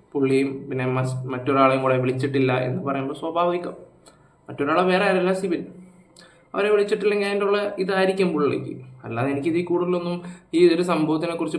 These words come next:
പറയാൻ പറ്റില്ല. കാരണം അതുപോലെ, അതുപോലെ പുറത്തിറങ്ങി ഡീഗ്രേഡ് ചെയ്ത ടീംസുകളാണ്.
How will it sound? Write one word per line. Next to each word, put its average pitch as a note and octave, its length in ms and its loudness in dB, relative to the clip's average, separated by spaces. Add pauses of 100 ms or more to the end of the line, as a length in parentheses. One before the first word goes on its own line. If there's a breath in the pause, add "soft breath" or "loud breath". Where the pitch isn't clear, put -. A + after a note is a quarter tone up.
പറയാൻ C#3+ 440 0
പറ്റില്ല. B2 560 -2 (1600)
കാരണം D3 540 -2 (260)
അതുപോലെ, G3+ 1040 4 (1160 loud breath)
അതുപോലെ A3 460 6
പുറത്തിറങ്ങി F3+ 560 4
ഡീഗ്രേഡ് D3+ 400 4
ചെയ്ത C#3+ 260 6
ടീംസുകളാണ്. B2 720 -2